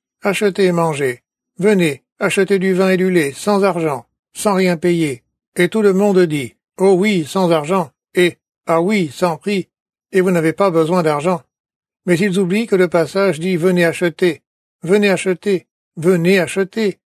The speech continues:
vous l'achetez, juste que vous ne l'achetez pas à prix d'argent. » Il y a une transaction d'achat dans le salut. Vous dites, « Bien, qu'est-ce que c'est ? » Bien, ce n'est pas l'argent,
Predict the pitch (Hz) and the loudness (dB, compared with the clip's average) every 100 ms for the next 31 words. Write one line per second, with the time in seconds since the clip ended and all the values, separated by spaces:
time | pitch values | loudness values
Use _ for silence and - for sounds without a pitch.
0 | _ - 190 170 151 185 - 160 165 _ | _ 0 2 2 0 -2 -2 -2 -4 _
1 | _ _ _ 156 226 196 170 165 175 180 | _ _ _ -4 -2 -2 -4 -2 0 2
2 | 170 165 175 180 165 175 175 - 170 175 | 2 0 -2 -2 0 0 0 0 0 2
3 | 185 202 180 _ _ _ _ _ - 190 | 0 -2 -4 _ _ _ _ _ 0 2
4 | 185 175 - 202 185 175 - 202 165 160 | 2 0 0 0 0 -2 -2 0 2 0
5 | - 185 165 170 160 175 180 202 - _ | 0 0 0 -2 0 -2 0 -4 -8 _
6 | _ _ _ _ - 143 190 220 - 127 | _ _ _ _ -8 0 0 0 0 -2
7 | - _ _ _ 165 190 175 147 165 160 | -4 _ _ _ -2 0 0 -2 -4 -2
8 | 185 175 202 180 - _ _ _ _ _ | -2 -2 0 -2 -4 _ _ _ _ _
9 | _ - 180 175 - _ _ - 214 190 | _ -2 0 0 -6 _ _ -4 -2 0
10 | 214 196 170 170 196 | 0 -2 -2 -4 -6